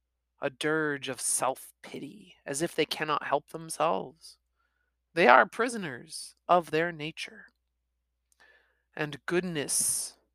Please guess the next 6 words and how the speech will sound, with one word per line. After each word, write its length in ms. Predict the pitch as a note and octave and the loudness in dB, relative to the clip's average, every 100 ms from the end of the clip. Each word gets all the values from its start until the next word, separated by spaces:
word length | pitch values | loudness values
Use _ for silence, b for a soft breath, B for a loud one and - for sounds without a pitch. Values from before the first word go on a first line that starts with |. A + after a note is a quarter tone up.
| _ _ - | _ _ -8
is 220 | D#3 C3+ | -8 -6
no 240 | C#3 D3+ E3+ | -6 -4 -4
weapon 560 | D3+ D3+ - A3+ A3 _ _ _ _ - | 0 0 0 -18 -18 _ _ _ _ -8
against 720 | D3 C#3 C3 - - - - - | 0 0 0 -4 -4 -6 -16 -16
the 80 | - | -14
possessed. 800 | - A#2+ D#3 - - - - | -8 -6 -4 -4 -4 -4 -10